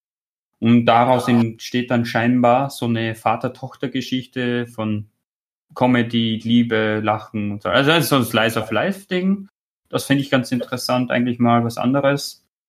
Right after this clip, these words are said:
Ja, Listeners, das könnte dich vielleicht auch interessieren. Ähm, da geht's darum,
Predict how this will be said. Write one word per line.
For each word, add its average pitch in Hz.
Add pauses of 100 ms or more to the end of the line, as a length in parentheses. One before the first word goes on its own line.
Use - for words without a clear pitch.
(540)
Ja, 110 (220)
Listeners, 131
das 160
könnte 127
dich 156
vielleicht 95
auch 101
interessieren. - (720)
Ähm, 113
da 113
geht's 123
darum, 135